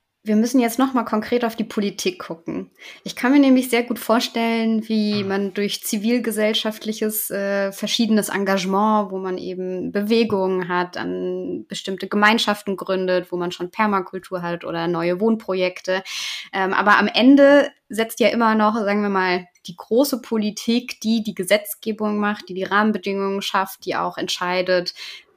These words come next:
Speaker 1: welche Programme und Projekte werden eigentlich gefördert und welche nicht, sind ja schon so auch die, die entscheidenden Akteurinnen und Akteure. Ähm,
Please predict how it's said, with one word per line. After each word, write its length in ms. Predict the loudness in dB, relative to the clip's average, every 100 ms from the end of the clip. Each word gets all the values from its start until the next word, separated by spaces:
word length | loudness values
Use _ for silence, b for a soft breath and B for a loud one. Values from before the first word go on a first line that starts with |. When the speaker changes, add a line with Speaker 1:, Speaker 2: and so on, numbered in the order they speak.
| -4
Speaker 1:
welche 260 | -2 -2
Programme 480 | -6 -8 -6 -4 -2
und 140 | -4 -6
Projekte 340 | -10 -10 -6
werden 180 | -6 -4
eigentlich 460 | -4 -4 -4 -8
gefördert 480 | -12 -2 0 0 -2
und 140 | -4 -2
welche 260 | -2 0
nicht, 400 | 4 4 2 -8 _ _ _ _ -20 -10
sind 260 | 0 2
ja 180 | 4 2
schon 480 | 2 2 4 2 0
so 180 | -2 0
auch 240 | 0 -2
die, 440 | -6 -8 -6 -6 -6
die 200 | -4 -2
entscheidenden 1120 | -2 -2 0 -2 -2 -2 0 2 0 -2 -6 _ _ -8
Akteurinnen 580 | -8 0 2 4 2 0
und 140 | -2
Akteure. 640 | -2 2 4 4 2 -2 B B B B B -4
Ähm, 420 | -2 -2 -4